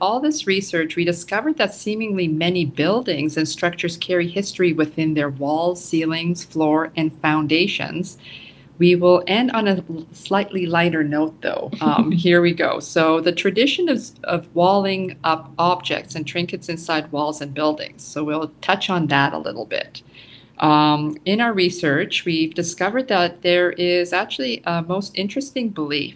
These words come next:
Speaker 1: that if one puts foreign coins under a floor slab, this will bring wisdom from around the world into the home.
Speaker 2: Oh, nice.
Speaker 1: Yeah, and even in the history of Freemasonry traces its origins to rituals of concealment of secrets in their buildings,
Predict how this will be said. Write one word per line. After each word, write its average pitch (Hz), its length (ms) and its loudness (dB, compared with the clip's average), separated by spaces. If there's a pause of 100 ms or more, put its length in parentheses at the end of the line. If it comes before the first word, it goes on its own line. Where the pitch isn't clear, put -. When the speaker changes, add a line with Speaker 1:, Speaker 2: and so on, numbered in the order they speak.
(120)
Speaker 1:
that 151 320 0
if 160 220 -4
one 196 280 0
puts 202 300 -4
foreign 175 460 -2
coins 220 640 -4 (440)
under 175 440 2
a 156 160 -2 (200)
floor 185 400 2
slab, 139 640 -2
this 160 180 -4
will 165 120 0
bring 165 260 0
wisdom 160 400 0
from 151 180 -2
around 156 340 0
the 151 80 0
world 151 300 -2
into 147 160 -10
the 139 140 -8
home. 160 480 -4 (160)
Speaker 2:
Oh, 240 280 2
nice. - 520 -8
Speaker 1:
Yeah, 160 500 2
and 165 320 0
even 277 240 4
in 247 140 4
the 202 220 8
history 214 500 2
of 170 120 0
Freemasonry 185 840 2
traces 170 480 -2
its 156 160 -6
origins 170 540 -2
to 147 180 -6
rituals - 720 -4
of 156 180 -8
concealment 170 720 0
of 190 120 -2
secrets 196 500 -2
in 156 80 2
their 143 140 0
buildings, 180 720 -2